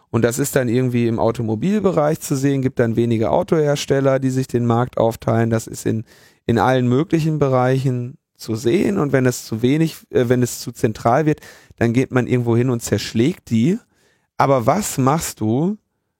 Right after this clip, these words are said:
mit einer Informationsgesellschaft, wo es einfach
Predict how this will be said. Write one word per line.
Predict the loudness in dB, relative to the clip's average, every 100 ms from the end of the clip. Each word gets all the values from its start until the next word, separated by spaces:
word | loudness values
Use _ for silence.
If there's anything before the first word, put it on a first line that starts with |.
| _
mit | -2 0
einer | 2 2 2
Informationsgesellschaft, | -2 -4 0 0 0 -2 0 0 -2 -2 -2 0 0 -2 -2 -2 -2 -4 -14 _ _ _
wo | 0 0
es | 2
einfach | 0 2 0 0